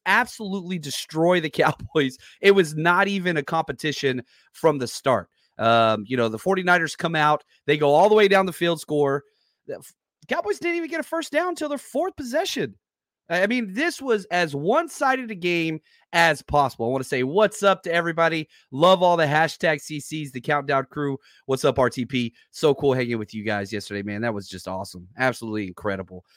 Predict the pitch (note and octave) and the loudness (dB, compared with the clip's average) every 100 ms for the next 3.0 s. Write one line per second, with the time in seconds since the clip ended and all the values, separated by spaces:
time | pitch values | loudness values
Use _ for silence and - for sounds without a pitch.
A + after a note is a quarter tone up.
0 | _ - A2+ A#2 A2+ G2+ _ _ G2+ C3 | _ 2 6 6 4 -2 _ _ -2 0
1 | F#3+ G3 F3+ E3+ G3+ D3 F#2+ _ _ A#2 | 2 2 2 2 0 0 -4 _ _ -2
2 | C#3+ C#3+ F3 G#3 G3+ G3+ G#3 G3 A#3 | -2 2 4 4 4 2 4 4 4